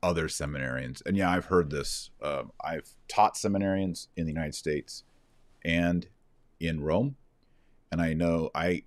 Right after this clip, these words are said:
I personally have known, I mean, dozens, seventy-five, eighty, maybe a hundred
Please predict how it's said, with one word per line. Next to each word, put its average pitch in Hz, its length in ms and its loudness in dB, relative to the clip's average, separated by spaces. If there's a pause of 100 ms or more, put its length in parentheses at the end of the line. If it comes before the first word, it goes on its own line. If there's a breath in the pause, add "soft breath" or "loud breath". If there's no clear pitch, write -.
(140)
I 85 120 0
personally 104 640 6
have 85 160 4
known, 85 500 2 (2500)
I - 140 -8
mean, 69 400 -4 (760)
dozens, 73 580 -2
seventy-five, 85 2500 -2 (100)
eighty, 87 380 0
maybe 85 300 2
a 80 60 0
hundred 85 520 -2